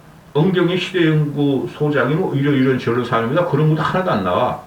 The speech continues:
이놈이 내년 총선에 가면은 현재 분위기로는 국힘이 백칠십 석, 민주당이 백이십 석이다. 이천이십 년 이십일 대 총선의 역대자보다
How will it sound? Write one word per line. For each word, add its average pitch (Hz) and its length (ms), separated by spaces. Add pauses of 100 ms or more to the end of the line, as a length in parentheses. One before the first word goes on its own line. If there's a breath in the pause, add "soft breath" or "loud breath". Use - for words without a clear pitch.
(800 loud breath)
이놈이 233 320
내년 180 300
총선에 196 420
가면은 156 420
현재 165 460
분위기로는 139 640
국힘이 151 460
백칠십 123 560
석, 180 220
민주당이 127 500
백이십 107 560
석이다. - 560 (540 loud breath)
이천이십 147 680
년 170 220
이십일 131 380
대 123 120
총선의 120 560
역대자보다 123 960